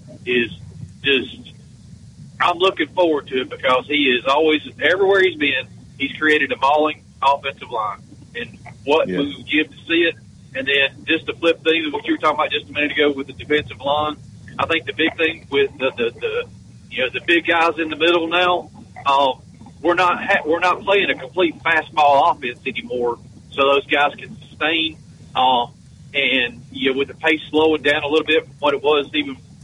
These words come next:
Speaker 1: you know, four or five years ago, I think it allows these guys to play more, be more effective,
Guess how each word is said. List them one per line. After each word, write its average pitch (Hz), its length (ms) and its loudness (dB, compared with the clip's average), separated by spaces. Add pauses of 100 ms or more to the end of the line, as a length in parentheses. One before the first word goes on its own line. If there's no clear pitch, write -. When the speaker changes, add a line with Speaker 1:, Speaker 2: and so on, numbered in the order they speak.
Speaker 1:
you 131 100 -2
know, 117 80 -4
four 135 220 -2
or - 40 -16
five 147 240 2
years 156 200 -2
ago, 165 300 0 (260)
I 127 80 0
think 156 200 -4
it 151 80 2
allows 147 420 2
these 151 180 -4
guys 151 340 0
to - 60 -20
play 156 360 0
more, 190 360 2 (260)
be 135 140 2
more 147 260 4
effective, 170 460 0